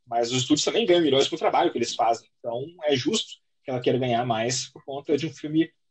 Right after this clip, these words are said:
forte e que teve, teria uma bilheteria enorme se fosse só no cinema Viva Negra. Claro, se não tivesse uma pandemia nesse momento. Ano passado mesmo já teve polêmica por conta da H B O Max. A H B O, a Warner, ela,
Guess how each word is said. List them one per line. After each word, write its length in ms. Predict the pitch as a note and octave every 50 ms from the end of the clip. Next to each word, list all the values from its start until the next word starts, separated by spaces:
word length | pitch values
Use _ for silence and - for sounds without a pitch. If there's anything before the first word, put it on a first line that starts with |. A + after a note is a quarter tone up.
| _ _ _ -
forte 460 | - E3 D#3+ F#3+ G#3 - - - G3
e 380 | F3+ F3 D3+ C#3+ D#3 E3+ G3
que 460 | - - - G#3 A3+ G#3+ F3+ C3 A#2+ A#2+
teve, 440 | - C#3+ E3+ F3+ E3 C3+ A#2+ - _ _
teria 160 | - C#3+ E3+ G#3+
uma 60 | A3
bilheteria 400 | D#3 D3 D3 D3 - C3+ E3 E3
enorme 500 | D3 C3+ B2 C#3 E3+ F3+ C#3+ A2+ - - _ _ _ _
se 120 | - -
fosse 200 | - D#3+ D3+ -
só 80 | - C3+
no 40 | C#3
cinema 400 | C3 - C#3 B2 B2+ C#3 C#3+ C#3
Viva 180 | C3+ C#3+ D#3+ F3+
Negra. 240 | E3 D#3 A#2+ G#2+ -
Claro, 260 | - D3 C#3 F3+ F3+ -
se 100 | - -
não 80 | D#3
tivesse 320 | D#3 - D#3+ C#3 B2+ B2+ C3+
uma 80 | D3
pandemia 580 | C3 - D3+ D3+ E3+ E3 C#3+ C3 C3 C#3+ D3 D3+ - _ _ _ _ _ _ _ -
nesse 180 | C3+ B2+ -
momento. 340 | - F#3+ F3 D#3 B2+ A#2+ - - _ _ _ _ _ _ _ _ _ -
Ano 160 | D#3+ F#3+ F#3
passado 280 | - G3 - A#3 C4+
mesmo 220 | C4+ F3 F#3 F#3+ E3+
já 100 | E3 D#3
teve 460 | - D#3 D3 D3+ D3+ C#3 C3 A#2 A2+
polêmica 420 | - - D3 B2 B2+ C3+ C3+ -
por 120 | B2+ - _ _
conta 280 | C3 C3+ C#3 - C#3+
da 80 | B2+ B2
H 200 | B2+ - - C3
B 120 | C3 C3
O 80 | C3 B2+
Max. 520 | B2 A2+ B2+ F3+ - - - - - - _ _ _ _ _ _
A 40 | B2
H 140 | B2 C3 C3+
B 80 | C3
O, 60 | A#2+ B2
a 380 | B2+ B2 A#2 A2+ A2 G#2+ A2
Warner, 420 | A2+ B2+ C3 B2 C3 E3 F#3 F3 D#3
ela, 160 | C#3 C3